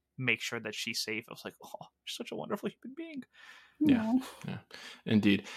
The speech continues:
Speaker 2: Superman's kind of a, a difficult character, and we've already talked on this show about some of the better interpretations versus, um, some of the weaker ones, but we obviously really like this interpretation, and I
Speaker 1: My
Speaker 2: always really,
Speaker 1: favorite.
Speaker 2: yeah, I always really appreciate when they, um, touch on the, like, adopted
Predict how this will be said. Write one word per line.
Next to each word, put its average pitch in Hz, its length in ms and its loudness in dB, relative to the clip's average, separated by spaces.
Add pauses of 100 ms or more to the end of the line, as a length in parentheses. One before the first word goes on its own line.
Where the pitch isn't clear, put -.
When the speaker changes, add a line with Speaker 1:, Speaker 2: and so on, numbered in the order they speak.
(120)
Speaker 2:
Superman's 165 640 8
kind 135 220 8
of 117 100 10
a, 113 140 8
a 113 80 8
difficult 104 580 4
character, 98 340 10
and 101 80 10
we've 98 160 8
already 98 200 10
talked - 340 2
on 98 240 6
this 95 100 4
show 95 280 6
about 90 240 4
some 98 220 6
of 92 140 4
the 98 140 8
better 98 500 10
interpretations 98 840 6
versus, 95 560 4
um, 95 220 2
some 101 180 6
of 95 40 6
the 98 60 4
weaker 104 240 8
ones, 101 220 10
but 95 120 2
we 101 120 10
obviously 98 400 8
really 101 240 6
like 95 260 6
this 104 200 2
interpretation, 101 720 6
and 95 100 6 (380)
I 104 160 12
Speaker 1:
My 104 60 12
Speaker 2:
always 98 360 8
really, 107 360 8
Speaker 1:
favorite. 92 160 6 (520)
Speaker 2:
yeah, - 160 4 (240)
I 101 80 8
always 104 280 12
really 101 180 12
appreciate 98 420 6
when 98 140 6
they, 92 300 2 (540)
um, 95 220 4
touch - 280 2
on 101 160 8
the, 95 160 4
like, 95 220 2
adopted 104 760 6